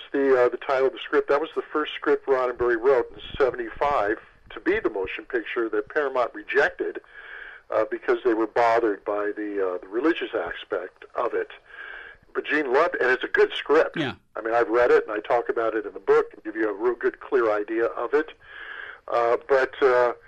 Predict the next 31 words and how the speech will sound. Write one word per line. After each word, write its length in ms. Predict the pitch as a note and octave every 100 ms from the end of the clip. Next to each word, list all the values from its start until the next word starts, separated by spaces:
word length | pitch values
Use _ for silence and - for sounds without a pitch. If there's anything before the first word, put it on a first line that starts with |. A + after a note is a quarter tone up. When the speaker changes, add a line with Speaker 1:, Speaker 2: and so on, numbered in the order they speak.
| - - _ -
Speaker 1:
uh, 120 | A#2+
they 160 | A#2+ B2+
turned 240 | - C3+
it 60 | A#2+
down 260 | C#3+ F3 - - - _
with 120 | G#2+
the 60 | -
form 300 | - D#3+ D3
letter. 280 | E2+ - - - -
<laughs> 180 | - - - - A#4+ A#4 A#4 - - -
So, 80 | -
so 240 | D3+ D3 -
Speaker 2:
<laughs> 80 |
That's 240 | A3 C#4+ -
the 100 | -
amazing 480 | C#4 A#3+ B3 G#3 D3+
Speaker 1:
who 180 | - C#3
Speaker 2:
thing. 20 |
Speaker 1:
created 300 | C#3 D3 D3 -
Star 240 | B2+ B2+
Trek 280 | - A2+ A2+
gets 160 | A#2
a 60 | A#2+ -
form 240 | C3 B2
letter 200 | A#2 A#2
from 160 | A2+ G#2+ -
Paramount. 340 | B2 A#2+ G2 -
"Thank 120 | F3+
Speaker 2:
Yeah. 80 | C3
Speaker 1:
you 80 | F3+
for 140 | -